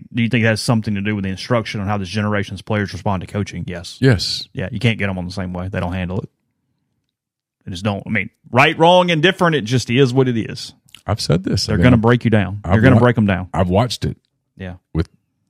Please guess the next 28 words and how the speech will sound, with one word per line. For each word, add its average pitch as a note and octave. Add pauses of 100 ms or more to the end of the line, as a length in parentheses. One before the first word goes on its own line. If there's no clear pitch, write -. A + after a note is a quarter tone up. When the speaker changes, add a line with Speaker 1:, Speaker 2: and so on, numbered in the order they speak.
(720)
Speaker 2:
you F#2
just G2+
can't, G#2 (2750)
you G2+
just A#2+
can't C3+
do C#3
'em C3
like E2+
that. D#2 (380)
It F#2
doesn't, A2+
the, A#2
the A2+
way C3
that B2+ (340)
Speaker 1:
They A2+
shut -
down. F#2+
Speaker 2:
the G#2+
way C#3
that B2+
I B2+
got A#2+
coached F#2+ (580)
a F#2
generation F#2+
ago. D#2